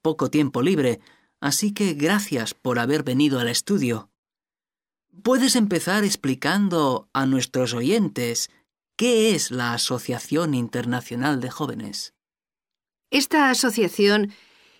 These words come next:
Speaker 2: es una organización global de gente joven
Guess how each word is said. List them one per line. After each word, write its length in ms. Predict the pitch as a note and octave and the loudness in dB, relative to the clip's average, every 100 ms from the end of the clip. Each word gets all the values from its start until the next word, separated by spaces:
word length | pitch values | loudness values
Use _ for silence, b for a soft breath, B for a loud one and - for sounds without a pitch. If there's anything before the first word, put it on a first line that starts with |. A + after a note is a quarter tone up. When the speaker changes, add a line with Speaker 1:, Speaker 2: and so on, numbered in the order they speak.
| B | B
Speaker 2:
es 280 | - F#3 F3+ | 0 2 4
una 200 | A3 G#3+ | 2 4
organización 840 | B3+ G#3+ F#3+ E3 D#3 - F#3+ F#3 | 2 2 0 0 -4 0 0 2
global 640 | F#3 E3+ D3+ F#3 E3+ F3+ - _ | 2 2 4 4 4 2 -2 _
de 320 | G3 F3 F3 D#3+ | -2 -2 0 0
gente 340 | G#3 G3+ G3 | 2 2 0
joven 540 | - F#3+ D#3+ D3+ F3 | 0 0 2 0 -2